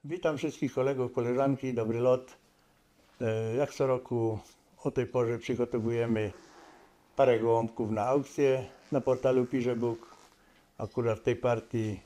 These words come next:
przygotowałem osiem gołąbków, które są bardzo ciekawym materiałem do zaoferowania z moich topowych gołębi.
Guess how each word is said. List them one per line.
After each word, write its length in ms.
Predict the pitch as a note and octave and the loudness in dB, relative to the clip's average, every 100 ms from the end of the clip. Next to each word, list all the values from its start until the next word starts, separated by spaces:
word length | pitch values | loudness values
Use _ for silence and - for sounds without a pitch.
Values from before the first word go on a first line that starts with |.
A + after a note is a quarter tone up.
| - | -6
przygotowałem 680 | B2 A#2 A#2+ A2 A2 G#2+ | -4 -2 0 2 2 0
osiem 360 | - A#2 A#2+ G#2 | -2 -2 0 0
gołąbków, 600 | A2 A#2+ A#2+ - A2+ A2 - _ _ _ _ _ _ _ _ | 2 2 0 0 -2 -2 -16 _ _ _ _ _ _ _ _
które 720 | - - B2 G#2+ G#2 G#2 F#2+ - _ _ _ _ _ _ _ _ _ _ _ _ _ _ - - | -12 -4 -2 0 2 2 0 -6 _ _ _ _ _ _ _ _ _ _ _ _ _ _ -20 0
są 240 | D3 B2+ G2+ - | 4 4 0 -6
bardzo 360 | A#2+ C3 B2+ A#2 | 0 0 0 -4
ciekawym 420 | A#2+ C3+ B2+ B2 | 0 0 0 0
materiałem 720 | A#2+ A#2+ A#2 A#2 A2+ A2+ A2 | -2 0 0 2 0 0 -2
do 100 | G#2+ | -2
zaoferowania 960 | G#2+ A2 G#2 A#2 A2 G#2+ G#2+ G#2 G#2 F#2+ - _ _ _ _ _ _ | 0 -2 -2 -2 0 0 0 0 -2 -4 -12 _ _ _ _ _ _
z 100 | G#2+ | -6
moich 720 | G#2+ A2 G#2 G2+ - - - - _ | 0 2 0 -2 -8 -16 -18 -20 _
topowych 480 | - - C3+ A#2+ A#2 | -6 0 0 0 -2
gołębi. 640 | A2+ A2+ A2+ G#2+ G#2+ G#2 | -2 0 0 -2 -2 -6